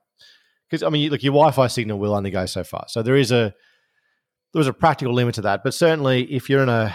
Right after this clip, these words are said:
in a large environment, maybe, let's say you, you're a business and you operate out of a shopping mall, uh, and there's,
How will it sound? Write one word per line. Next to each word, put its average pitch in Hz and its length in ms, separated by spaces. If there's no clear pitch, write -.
in 135 60
a 117 80
large 123 320
environment, 107 500
maybe, 160 200
let's 202 180
say 143 160
you, 110 220
you're 117 140
a 104 40
business 113 300
and 113 80
you 107 80
operate 107 220
out 98 80
of 87 80
a 90 40
shopping 101 360
mall, 90 340
uh, 80 460
and 95 320
there's, 95 280